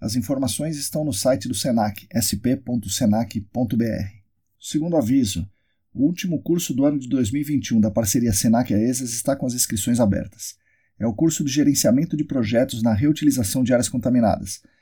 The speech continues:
Será mais um curso online ao vivo entre os dias vinte e seis de novembro e quatorze de dezembro, às terças e sextas, das oito ao meio-dia.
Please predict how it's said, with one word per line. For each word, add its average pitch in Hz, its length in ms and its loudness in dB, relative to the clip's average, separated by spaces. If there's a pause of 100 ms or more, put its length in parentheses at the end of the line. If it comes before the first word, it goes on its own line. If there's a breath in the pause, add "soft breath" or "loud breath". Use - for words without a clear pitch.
(220)
Será - 240 2
mais 135 160 2
um 139 120 0
curso 127 320 -2
online 113 280 4
ao 123 120 2
vivo 147 280 4
entre 147 180 -4
os 120 140 2
dias 113 400 0
vinte 123 220 0
e - 40 0
seis 135 220 2
de 120 80 0
novembro 123 400 2
e 139 60 4
quatorze 127 520 0
de 107 140 2
dezembro, 110 540 4
às 101 180 -2
terças 127 400 -2
e 104 60 -2
sextas, 120 600 -2
das 110 280 2
oito 120 480 0
ao 113 160 2
meio-dia. 113 560 4